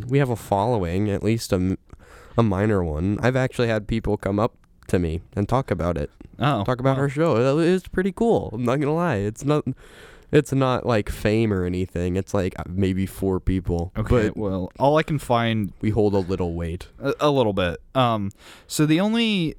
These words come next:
Speaker 2: Dopefish <laughs> that I can find here is the one from Doom Eternal.
Speaker 1: Hmm.
Speaker 2: And the one in Doom Eternal is grotesque and awful looking. Oh, here's a picture of him. I found him.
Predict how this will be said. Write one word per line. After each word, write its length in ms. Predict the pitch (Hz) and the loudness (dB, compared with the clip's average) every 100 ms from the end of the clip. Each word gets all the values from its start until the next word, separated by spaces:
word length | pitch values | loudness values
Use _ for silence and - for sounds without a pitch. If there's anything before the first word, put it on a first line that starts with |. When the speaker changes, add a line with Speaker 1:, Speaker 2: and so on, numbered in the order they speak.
| - - - - | -14 -20 -20 -14
Speaker 2:
Dopefish 680 | 131 123 127 - 151 - - | -2 0 0 -2 -2 -2 -2
<laughs> 20 | |
that 120 | 127 | -2
I 20 | - | -2
can 120 | 120 | -4
find 400 | - 110 104 117 | -2 -2 0 -2
here 200 | 127 120 | -2 -2
is 200 | 117 110 | -4 -4
the 100 | 101 | 0
one 220 | 107 110 | 0 0
from 200 | - 107 - | -6 -8 -2
Doom 200 | 107 101 | -2 -2
Eternal. 480 | - 95 98 117 - - - - - | -2 -2 -2 -4 -6 -18 -20 -20 -4
Speaker 1:
Hmm. 300 | - 92 80 87 - | 2 4 2 0 0
Speaker 2:
And 480 | 120 110 104 98 - | 0 2 0 -2 -4
the 120 | 113 | -2
one 200 | 120 127 | 0 0
in 140 | 143 | 0
Doom 220 | 123 127 | 0 0
Eternal 500 | 120 - 110 104 98 - | -2 -2 -2 0 -2 0
is 300 | 98 90 107 110 | -2 -2 -10 -8
grotesque 720 | 113 98 - 113 110 - - | -6 -4 -2 0 0 -6 -6
and 320 | 98 90 87 - - - - - | -6 -6 -10 -16 -20 -20 -12 0
awful 460 | 101 101 127 117 | 0 2 0 2
looking. 340 | 127 - 139 131 | 0 -2 -6 0
Oh, 180 | 143 98 - | 0 0 0
here's 260 | 165 151 | 0 0
a 60 | 113 | 0
picture 360 | 92 - 95 | -2 -4 -6
of 120 | 90 101 | -6 -6
him. 140 | 117 - - - - _ - - - - | -8 -10 -12 -14 -20 _ -20 -20 -20 -6
I 60 | 107 | 0
found 320 | 135 117 90 | 2 2 -2
him. 120 | 85 | -8